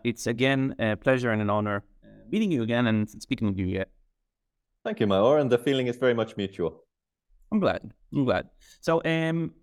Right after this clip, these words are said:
Speaker 1: again, since we do have, like, I guess for the, this is, like, the third series, so we're gonna have probably some new listeners. So, Andy, please give a short introduction, uh, about yourself.
Speaker 2: Sure. Uh, my name is Andy Carvel. Uh,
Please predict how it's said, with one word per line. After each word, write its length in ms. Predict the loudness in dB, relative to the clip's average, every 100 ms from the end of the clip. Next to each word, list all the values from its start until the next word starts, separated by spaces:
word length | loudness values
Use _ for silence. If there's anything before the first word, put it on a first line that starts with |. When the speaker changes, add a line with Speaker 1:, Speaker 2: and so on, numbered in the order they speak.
| -4
Speaker 1:
again, 340 | 0 0 0
since 240 | 0 -2 -2
we 80 |
do 160 | -2 2
have, 240 | 2 2
like, 320 | 2 2 2 0
I 60 |
guess 260 | 0 -2 -2
for 140 | -2
the, 340 | 0 2 0 0
this 220 | -4 -4
is, 80 | -4
like, 140 | -4
the 100 | -4
third 380 | -6 -2 -2 -2
series, 460 | -4 -2 0 0 2
so 120 | 2
we're 140 | 2
gonna 160 | 2 2
have 200 | 0 2
probably 420 | 0 2 -2 -4
some 320 | -2 -2 0
new 160 | 0 0
listeners. 560 | 0 0 -2 0 0 0
So, 260 | -2 -4 -10 _ _
Andy, 200 | -4 -2
please 180 | 0 -2
give 180 | 0 0
a 220 | 2 0
short 260 | 0 -2 0
introduction, 800 | -2 0 -2 -2 -2 -2 -2 -6
uh, 180 | -8 -6
about 200 | -6 -8
yourself. 320 | -8 -4 -4 _ _ _ _ _ _ _ _ _ _ _ _ _ _ _ _
Speaker 2:
Sure. 380 | -4 4 4 4
Uh, 400 | 2 2 0 -2 -2
my 80 |
name 100 | -2
is 140 | -2 -4
Andy 200 | -6 -6
Carvel. 720 | 0 0 2 2 2 0 -6 -4
Uh, 280 | 0 2